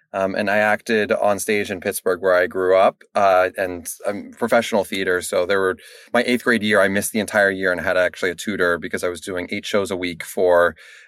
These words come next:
uh, about twenty-four weeks. And then I obviously had rehearsal and all of the things that surround that. Um, so that's, that's where I got my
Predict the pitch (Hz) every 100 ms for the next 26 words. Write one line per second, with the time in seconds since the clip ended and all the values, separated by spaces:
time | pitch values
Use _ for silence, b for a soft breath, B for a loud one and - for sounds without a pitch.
0 | - 95 87 85 80 87 - 110 98 110
1 | 92 85 78 - - - B B - 95
2 | 90 90 87 95 - 101 95 95 90 101
3 | 90 82 - 170 147 - 131 123 120 120
4 | 98 90 87 87 101 104 92 - 95 92
5 | 90 - 98 95 - 87 85 85 82 80
6 | - 101 90 85 82 B B B - 120
7 | 110 104 127 185 - - - 127 165 233
8 | 247 202 147 147 123 120